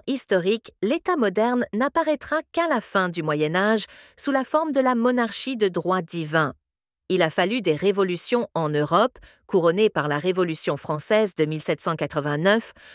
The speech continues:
pour renverser la monarchie en remplacement de la démocratie. Du point de vue utopique, l'État vient de ce que Rousseau et Hobbes appellent l'état de nature.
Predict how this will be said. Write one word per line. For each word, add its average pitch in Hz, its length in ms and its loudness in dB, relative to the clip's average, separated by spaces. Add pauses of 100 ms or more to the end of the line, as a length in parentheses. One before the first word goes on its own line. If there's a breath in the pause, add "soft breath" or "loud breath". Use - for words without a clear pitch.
(200 loud breath)
pour 262 180 0
renverser 277 540 0
la 240 100 4
monarchie 202 640 -2 (220 soft breath)
en 269 120 4
remplacement 226 640 0
de 196 120 0
la 170 120 2
démocratie. 156 840 -2 (560)
Du 240 160 -2
point 392 220 -4
de 254 80 2
vue 196 400 0
utopique, 214 800 -2 (100)
l'État 311 460 2
vient 247 240 0
de 185 80 0
ce 175 140 -2
que 185 120 -4
Rousseau 175 580 0
et 165 240 0
Hobbes 247 300 4 (140)
appellent 240 460 0 (120)
l'état 240 560 0
de 190 160 0
nature. 156 680 -2